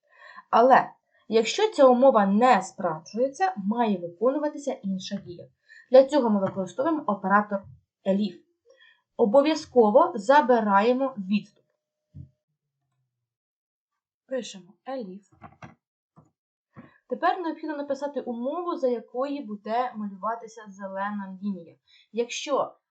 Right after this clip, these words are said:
е, число більше за п'ять, то малюється червона, то у нас залишаються числа, які менші або дорівнюють п'ять. Тому пишемо А менше дорівнює п'ять.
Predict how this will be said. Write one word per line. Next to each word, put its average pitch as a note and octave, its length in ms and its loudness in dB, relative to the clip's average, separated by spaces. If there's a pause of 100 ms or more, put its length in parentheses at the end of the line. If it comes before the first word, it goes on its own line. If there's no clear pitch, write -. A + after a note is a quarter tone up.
(120)
е, F#3+ 320 -12
число B3 400 -6
більше G#3+ 340 -10
за G3 100 -10
п'ять, F3+ 280 -10
то G3+ 80 -10
малюється F#3+ 460 -8
червона, F3 680 -16 (320)
то E4 160 -4
у C#4+ 40 -4
нас C4 200 -2
залишаються G#3 480 -6
числа, F4+ 320 -6
які A3 260 -6
менші C#4+ 540 -6
або G3+ 260 -6
дорівнюють G3 440 -14
п'ять. E3 280 -8
Тому B3+ 220 -10
пишемо G3+ 440 -8 (400)
А F#3+ 360 -2 (480)
менше G#3 560 -10 (280)
дорівнює G#3+ 680 -14 (300)
п'ять. E3+ 320 -16